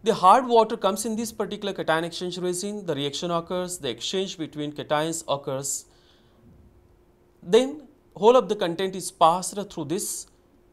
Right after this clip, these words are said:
passage column in the second column, that is an, uh, anion exchange resin, where the anions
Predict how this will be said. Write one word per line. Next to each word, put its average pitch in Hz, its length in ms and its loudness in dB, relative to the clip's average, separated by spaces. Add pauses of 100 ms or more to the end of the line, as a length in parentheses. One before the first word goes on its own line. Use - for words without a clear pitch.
(1500)
passage 175 680 0 (440)
column 160 460 4 (560)
in 196 260 -6 (220)
the 180 80 -8
second 294 380 0
column, 117 340 -2 (120)
that 147 140 2
is 139 240 -4 (220)
an, 175 320 0
uh, 135 320 0 (300)
anion 208 480 2
exchange 147 440 -8
resin, 95 340 -10 (1120)
where 165 340 4 (280)
the 190 80 0
anions 208 520 0